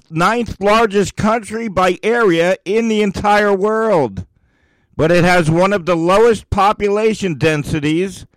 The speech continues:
at six people per square mile. Kazakhstan, repre-, uh, the people of Kazakhstan represent more than one hundred and twenty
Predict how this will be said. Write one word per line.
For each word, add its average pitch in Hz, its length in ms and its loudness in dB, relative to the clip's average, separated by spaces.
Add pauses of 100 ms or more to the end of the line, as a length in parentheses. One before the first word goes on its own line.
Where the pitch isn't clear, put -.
(380)
at 165 240 0
six - 420 -4
people 165 680 -4 (540)
per 180 300 2
square 202 760 0 (120)
mile. 165 960 0 (2000)
Kazakhstan, 180 1400 0 (1080)
repre-, 190 480 -2
uh, 175 180 2
the 165 120 -6
people 226 340 -2
of 202 100 -4
Kazakhstan 185 1080 -2
represent 196 580 0
more 185 260 0
than 170 220 -2
one 196 300 -2
hundred 202 520 0
and 147 240 -4
twenty 175 720 -4